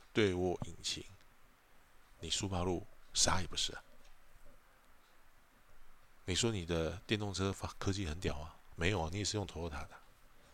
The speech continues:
那你告诉我你的优点是什么？市区能力很强。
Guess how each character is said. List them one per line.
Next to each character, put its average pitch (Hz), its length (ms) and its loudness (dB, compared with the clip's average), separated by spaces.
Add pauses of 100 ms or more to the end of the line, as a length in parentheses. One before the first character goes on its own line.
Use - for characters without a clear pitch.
(1300)
那 131 120 4
你 101 80 -2
告 95 140 0
诉 90 140 -2
我 76 80 -4
你 71 60 -12
的 76 80 -12
优 80 180 -6
点 - 160 -12
是 - 140 -8
什 - 100 -8
么？ - 60 -14 (1300)
市 131 200 10
区 110 140 8
能 90 140 2
力 101 120 2
很 73 100 -8
强。 - 200 -4